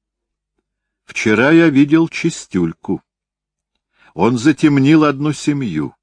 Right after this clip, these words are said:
и у него на десять тысяч рыжевья пяти франковиками».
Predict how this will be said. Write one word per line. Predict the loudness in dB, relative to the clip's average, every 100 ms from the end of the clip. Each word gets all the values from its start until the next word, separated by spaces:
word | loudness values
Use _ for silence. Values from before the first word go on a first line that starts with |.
| _ _ _ _ _ _ _
и | -2
у | 2 2
него | 2 2 2 0 -4 -6
на | -2 -2
десять | 0 -2 -2 -2 -6 _
тысяч | -2 -2 -2 -8 -8 -16 -16 _ _ _ -4
рыжевья | 0 0 2 0 2 0 -2 -6 _ _ _ _ _
пяти | -4 -4 -4 -2 -2 -4
франковиками». | -8 -8 -8 -8 -8 -6 -6 -8 -10 -12